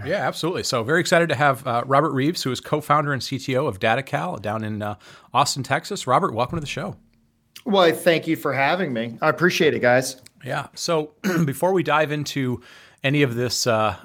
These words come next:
Speaker 1: database and DevOps stuff, uh, give us a little bit of your background, some of the, the things that you've worked on in the past and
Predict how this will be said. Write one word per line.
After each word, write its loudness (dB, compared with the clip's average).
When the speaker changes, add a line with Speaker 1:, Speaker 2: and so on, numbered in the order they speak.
Speaker 1:
database 0
and -6
DevOps 2
stuff, 0
uh, -2
give -2
us -2
a -2
little 0
bit 0
of 0
your 0
background, -2
some -8
of -4
the, 2
the -4
things 0
that -2
you've -2
worked 0
on 2
in -2
the -4
past 0
and -6